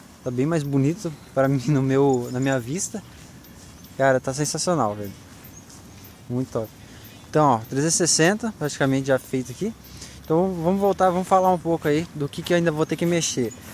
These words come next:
Por conta daquela batida lá, da batida não, do capô, né, que voou, afetou a máquina de vidro, né, do, do Astra. O que acontece? Tô colocando aquele negocinho ali pra segurar o vidro, porque ele tá descendo.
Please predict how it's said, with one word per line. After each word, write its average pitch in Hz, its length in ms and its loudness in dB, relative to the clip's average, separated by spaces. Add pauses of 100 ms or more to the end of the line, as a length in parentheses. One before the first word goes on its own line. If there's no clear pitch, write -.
(220)
Por 180 120 6
conta 226 220 2
daquela 208 300 4
batida 175 500 2
lá, 156 200 6
da 135 120 -2
batida 139 340 0
não, 143 160 2
do 123 220 -4
capô, 151 360 0
né, 135 160 0
que - 60 -10
voou, 165 440 2 (400)
afetou 170 720 4
a 139 120 4
máquina 147 340 0
de 147 100 -4
vidro, 170 300 0
né, 147 120 2
do, 127 360 2
do 131 160 2
Astra. 170 360 0 (120)
O - 320 -10
que 143 80 -4
acontece? 147 420 4
Tô 143 80 2
colocando 151 320 2
aquele 156 200 0
negocinho 139 380 2
ali 170 120 2
pra 151 160 2
segurar 175 520 4
o 185 80 4
vidro, 156 220 0
porque 131 140 -4
ele - 80 -4
tá 143 60 2
descendo. 156 500 2